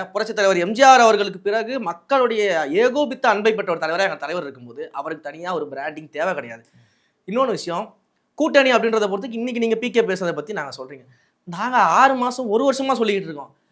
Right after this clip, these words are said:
எங்க தலைவர் மாநாட்டுல சொல்லியிருக்காரு, "தமிழக வெற்றி கழகம் இருநூத்தி முப்பத்தி நான்கு தொகுதியிலும் தனி மெஜாரிட்டியோட ஆட்சி அமைக்கும், ஜெயிக்கும், அந்த வல்லமை இருக்கு. அப்படி இருந்தாலுமே நம்மை நம்பி சில கட்சிகள்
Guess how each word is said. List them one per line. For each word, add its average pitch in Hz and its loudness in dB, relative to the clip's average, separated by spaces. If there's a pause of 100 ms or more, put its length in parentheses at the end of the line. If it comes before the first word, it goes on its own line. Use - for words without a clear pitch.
எங்க 190 0
தலைவர் 247 6
மாநாட்டுல 254 4
சொல்லியிருக்காரு, 147 -6 (960)
"தமிழக 277 8
வெற்றி 226 4
கழகம் 233 4
இருநூத்தி 247 4
முப்பத்தி 240 0
நான்கு 214 2
தொகுதியிலும் 226 0
தனி 233 2 (160)
மெஜாரிட்டியோட 240 6
ஆட்சி 202 2
அமைக்கும், 180 -2
ஜெயிக்கும், 202 4 (120)
அந்த 165 -6
வல்லமை 269 8
இருக்கு. 196 -2 (320)
அப்படி 160 -10
இருந்தாலுமே 254 8 (260)
நம்மை 170 0
நம்பி 254 -2
சில 269 -4
கட்சிகள் 214 0